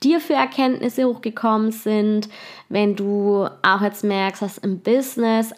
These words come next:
einiges anders laufen sollte im neuen Jahr,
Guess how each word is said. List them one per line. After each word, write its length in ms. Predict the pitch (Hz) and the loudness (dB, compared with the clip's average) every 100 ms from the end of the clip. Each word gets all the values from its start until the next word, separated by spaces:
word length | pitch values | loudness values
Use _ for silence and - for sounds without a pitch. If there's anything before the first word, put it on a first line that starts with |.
| - | 0
einiges 1040 | 196 196 220 214 208 185 185 185 190 - - - | 2 4 4 2 2 0 2 0 -2 -10 -16 -2
anders 640 | 196 240 254 240 233 - - - - - - - | 2 4 4 4 0 -4 -16 -20 -20 -20 -20 -6
laufen 360 | - 208 370 427 | 4 4 6 2
sollte 400 | 381 311 302 285 | 2 4 4 2
im 260 | 262 269 262 | 2 2 4
neuen 360 | 254 254 254 | 4 4 2
Jahr, 480 | 247 240 240 233 240 | 2 2 2 2 -2